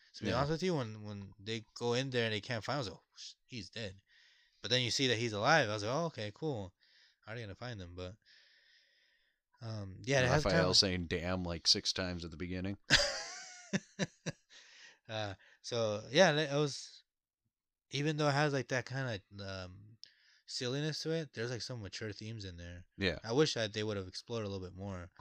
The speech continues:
Speaker 2: Yeah, it would have been cool to kinda go that route with the movies. Like, keep the movies not, like, they, they could have
Speaker 1: They could have made him P G thirteen or something.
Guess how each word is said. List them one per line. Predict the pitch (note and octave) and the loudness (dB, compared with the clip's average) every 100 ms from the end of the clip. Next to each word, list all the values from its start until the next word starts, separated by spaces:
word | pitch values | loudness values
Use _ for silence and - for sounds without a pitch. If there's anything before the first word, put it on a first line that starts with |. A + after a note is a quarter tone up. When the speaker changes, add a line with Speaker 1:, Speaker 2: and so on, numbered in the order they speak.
| - | 0
Speaker 2:
Yeah, | A2 A#2 | 4 6
it | |
would | C3 D#3+ | 6 4
have | |
been | D3 C3+ | 4 2
cool | - C3 C3 | 2 2 2
to | A2+ | 0
kinda | A#2+ A#2 A2+ | 2 2 2
go | A2+ A#2+ | 4 6
that | A#2 A#2 | 4 4
route | A2 A2 A2+ - | 2 2 0 -4
with | G2+ G2 | -8 -4
the | G2+ | -4
movies. | F#2 F#2+ G#2 B2 - - _ | -2 0 0 0 -2 -4 _
Like, | F#2+ F#2 | -8 -6
keep | - A2 | -6 -6
the | A2 | -2
movies | G2+ G#2 G2+ G#2 F#2 - - _ | 0 2 2 2 2 0 -2 _
not, | A#2+ C3+ - _ _ _ | 0 0 0 _ _ _
like, | B2+ C3 - | 0 0 0
they, | C#3 C#3 _ - | 0 0 _ -2
they | D3+ | 2
could | - C#3 | 4 4
have | A#2 - - _ _ | 2 -4 -20 _ _
Speaker 1:
They | B3+ | -4
could | C4 | 0
have | F#3+ | 2
made | C#3+ | 2
him | A2 | 2
P | C3+ C3 | 2 4
G | A#2+ | 4
thirteen | A2 G#2 F2 C#3 G#3 | 0 -2 -2 0 2
or | D#3 | 0
something. | - B2+ C#3 F3+ | -2 -4 -6 -8